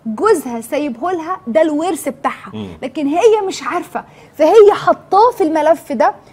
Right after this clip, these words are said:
Speaker 1: ومخلياه جنبها، لكن لا هي عارفة اللي ليها، ولا عارفة ازاي، آه، تيجي وتصرف الشيك،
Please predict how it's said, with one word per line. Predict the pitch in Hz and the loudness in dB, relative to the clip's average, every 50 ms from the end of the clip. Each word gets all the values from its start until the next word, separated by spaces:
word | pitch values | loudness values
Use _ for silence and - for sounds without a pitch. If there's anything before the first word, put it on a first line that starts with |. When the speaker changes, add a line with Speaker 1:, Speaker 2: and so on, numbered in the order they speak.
| - - - | -20 -6 0
Speaker 1:
ومخلياه | 294 330 302 - - 349 311 277 320 359 415 466 | 2 2 2 2 2 0 0 2 0 0 0 0
جنبها، | 330 403 359 320 262 330 330 285 247 190 - - - 233 - - | 0 0 -2 0 0 0 0 -2 -4 -8 -10 -12 -20 -20 -12 -8
لكن | 269 269 269 302 294 269 | -8 -6 -2 -2 0 0
لا | 302 349 | 2 2
هي | 403 427 466 508 453 427 466 | 2 2 2 2 2 2 0
عارفة | - 285 349 370 - - 320 - | 0 0 -2 -2 -2 -6 -10 -6
اللي | 262 269 269 277 | -4 -2 -2 0
ليها، | 262 294 294 320 381 - - - - - - | -2 -2 -4 -4 -10 -14 -18 -20 -20 -14 -6
ولا | 247 277 339 415 453 415 | 0 4 4 6 6 4
عارفة | 320 320 392 392 - - 330 | 2 2 -2 -2 -2 -4 -4
ازاي، | 285 233 226 233 311 320 339 330 285 - _ _ _ _ - - | -4 -4 -4 -4 -4 -2 -2 -4 -6 -10 _ _ _ _ -6 -6
آه، | 247 247 196 | -4 -4 -4
تيجي | - - 349 370 269 233 277 240 - | -2 2 2 2 2 2 -4 -6 -6
وتصرف | 233 262 262 - 453 440 - - 381 330 - | -8 -10 0 2 2 2 2 0 -6 -6 -6
الشيك، | 320 269 - - - 571 466 - - - | -6 -8 -8 -8 -6 -8 -8 -8 -10 -20